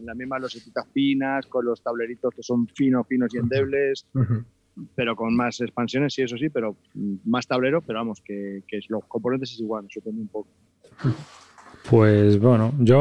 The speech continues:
Speaker 3: hombre, ¿lo volvería a jugar? Sí. ¿Lo volvería a tener? No. O sea, porque ya te digo, demasiado, demasiado, demasiado, demasiado solitario.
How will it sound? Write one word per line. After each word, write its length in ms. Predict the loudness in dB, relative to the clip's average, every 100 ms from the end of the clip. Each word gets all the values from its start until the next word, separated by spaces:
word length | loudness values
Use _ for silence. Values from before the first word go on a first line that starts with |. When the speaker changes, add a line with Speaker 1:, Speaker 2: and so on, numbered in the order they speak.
| 6
Speaker 3:
hombre, 260 | 6 6
¿lo 120 | 6
volvería 320 | 6 6 6 4
a 20 |
jugar? 340 | 6 6 4
Sí. 320 | 4 4 4 0
¿Lo 180 | 0 4
volvería 540 | 6 6 6 6 4
a 80 | 4
tener? 320 | 4 4 4
No. 220 | 0 -2 -4 -4
O 100 | 0
sea, 220 | 2 2
porque 280 | 2 2 6
ya 100 | 6
te 80 | 6
digo, 240 | 6 4 4
demasiado, 800 | 4 4 6 6 6 6 4 0 -14 -20 -20 -10 4
demasiado, 580 | 6 8 6 6 8 8
demasiado, 420 | 6 4 6 6
demasiado 680 | 4 2 4 4 6 6 4
solitario. 500 | 2 2 2 0